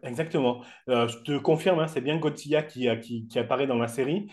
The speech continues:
Et, euh, et Monarch, c'est une agence gouvernementale, euh, euh, pour, euh, pour le contrôle des monstres, il me semble, ou, euh, ou qui enquête sur les monstres.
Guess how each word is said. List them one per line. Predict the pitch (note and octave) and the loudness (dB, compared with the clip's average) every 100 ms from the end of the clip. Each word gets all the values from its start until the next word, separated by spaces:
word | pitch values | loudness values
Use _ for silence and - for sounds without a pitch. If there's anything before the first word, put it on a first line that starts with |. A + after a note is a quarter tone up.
| - - _ | -18 -20 _
Et, | D3 C3+ | 2 4
euh, | A#2 A2+ A#2 | 6 4 2
et | C3 | -2
Monarch, | C3+ C3+ D#3 F3 | 0 2 2 0
c'est | C3+ B2 | -2 -2
une | A#2+ A#2+ | 0 0
agence | B2+ A#2+ C3 C3+ - | -2 0 -2 -2 -4
gouvernementale, | A#2 A#2+ C3 C3 B2+ - D3 D3 | -4 2 2 4 0 2 2 2
euh, | B2 A2 A2 - _ _ _ | 0 -2 -6 -14 _ _ _
euh, | A2+ G#2+ G#2+ G#2 G2+ G2 G2 F#2+ F#2+ F#2 F#2 F#2 F2 F2+ F#2+ F#2+ - A2+ | -6 -4 -4 -4 -4 -6 -8 -10 -10 -12 -12 -14 -16 -14 -14 -12 -14 -10
pour, | B2+ A#2+ G#2+ | -6 -2 -2
euh, | G#2 | -2
pour | - | -4
le | A#2 | -2
contrôle | A2+ A#2 C#3 C#3 C#3+ - _ | 0 -2 2 0 0 -8 _
des | A2+ C3 | -8 -4
monstres, | C3+ C#3 D3+ C3 | 0 0 0 0
il | |
me | A#2+ | 0
semble, | A#2 C#3 C#3+ - | 2 2 0 -6
ou, | D3 D#3 B2+ | -6 -2 0
euh, | A2+ A2+ - - _ | 0 -4 -14 -20 _
ou | D3+ | -6
qui | - | -2
enquête | B2+ B2 D3+ | 0 0 0
sur | - | 0
les | B2+ | 2
monstres. | B2 A#2 - - | 2 0 -4 -14